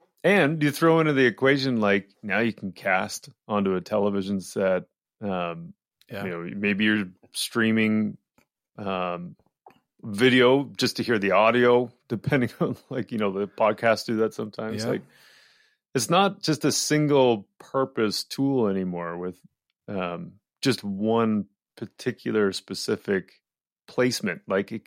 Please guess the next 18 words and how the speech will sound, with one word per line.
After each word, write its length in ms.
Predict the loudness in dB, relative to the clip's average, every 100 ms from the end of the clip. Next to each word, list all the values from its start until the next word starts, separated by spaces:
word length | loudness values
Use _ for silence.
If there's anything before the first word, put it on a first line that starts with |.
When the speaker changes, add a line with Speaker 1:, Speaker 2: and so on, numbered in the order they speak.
| _
Speaker 1:
it's 420 | -10 -8 -10 -6
like, 160 | -4 -2
have 220 | 0 -2 -2
content 480 | -2 -2 0 -4
Speaker 2:
No. 40 | 0
Speaker 1:
will 140 | -2
travel. 640 | 0 0 0 0 -8 -14 -14
<laughs> 40 | _ _ _ _ _
Speaker 2:
Yeah. 260 | -2 -2 -2 -10 _ _ _ _ _ _ _
Well, 120 | -2 -2
w-, 200 | -2 -6
we're 260 | 0 2
having 300 | 4 2 4
this, 400 | 2 0 -2 -6 -6
this 220 | -8 -8
struggle, 680 | -4 -2 0 0 0 -2 -6
um, 440 | -6 -6 -8 -12 -14 -14
a-, 140 | -12